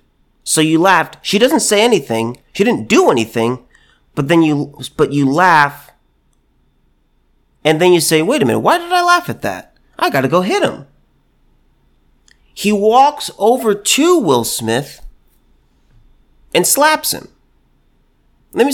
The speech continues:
let me, folks, let me say this. You cannot, imagine you go to, imagine you go to your job. And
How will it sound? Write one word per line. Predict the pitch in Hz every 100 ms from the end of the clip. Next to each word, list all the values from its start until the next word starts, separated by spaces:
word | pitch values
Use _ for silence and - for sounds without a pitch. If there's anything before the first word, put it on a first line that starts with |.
| 208
let | 226
me, | 165 190 -
folks, | 208 208 220
let | 240
me | 233
say | 175
this. | 113 - _ _ _ _ _ -
You | 120 165 240 311 311
cannot, | 208 185 165 151 120 104 _ - _ _ _ _ _ _ _ _ _ _ _ _ _ _ _ _ _ _ _ _ _ _ _ _ _
imagine | 190 277 381 381 311
you | 240
go | 208
to, | 185 143 -
imagine | 190 208 202
you | 180
go |
to | 170
your | 151
job. | 101 - - _ _ _ _ _ _ _ _ _ _ _ _ _ _ _ _ _ _ _ _ _ _ _ _ _ _ _ _ _ -
And | 147 147 147 143 147 143 143